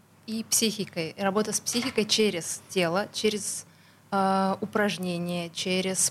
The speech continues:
понимание, чувствование тела, через работу с мастером, который ведёт и помогает лучше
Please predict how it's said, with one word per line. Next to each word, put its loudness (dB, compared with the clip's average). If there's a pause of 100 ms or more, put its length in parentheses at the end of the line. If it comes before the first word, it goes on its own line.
(120)
понимание, 2
чувствование -6
тела, -4 (480)
через 4
работу 2
с 2
мастером, 2 (400)
который 4
ведёт 2
и 0
помогает 0
лучше 2